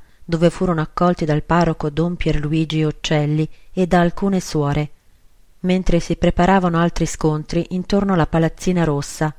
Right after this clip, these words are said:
alle Tre Fontane e all'ex Forte Ostiense. La Montagnola, comprendente allora anche il gruppo di abitazioni tra la Colombo, la Laurentina e Viale Marconi,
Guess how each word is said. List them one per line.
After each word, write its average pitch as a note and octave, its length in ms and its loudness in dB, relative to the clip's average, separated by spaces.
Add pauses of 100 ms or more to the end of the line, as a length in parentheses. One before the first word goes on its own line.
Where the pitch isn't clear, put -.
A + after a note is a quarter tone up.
(120)
alle D#3+ 220 0
Tre F3+ 220 2
Fontane D#3 680 -2
e F#3+ 160 2
all'ex D#3+ 400 0
Forte - 440 -2
Ostiense. C#3+ 640 -6 (1700)
La F#3 80 4
Montagnola, F3+ 880 0
comprendente E3+ 720 0
allora D#3 420 2
anche E3 280 -2
il D3+ 100 -2
gruppo E3 320 0
di D3+ 80 0
abitazioni D3+ 840 -2
tra F3 160 0
la E3+ 100 4
Colombo, D3+ 680 0
la E3 120 2
Laurentina D#3+ 800 0
e E3 140 -6
Viale F3 240 2
Marconi, D#3 580 -2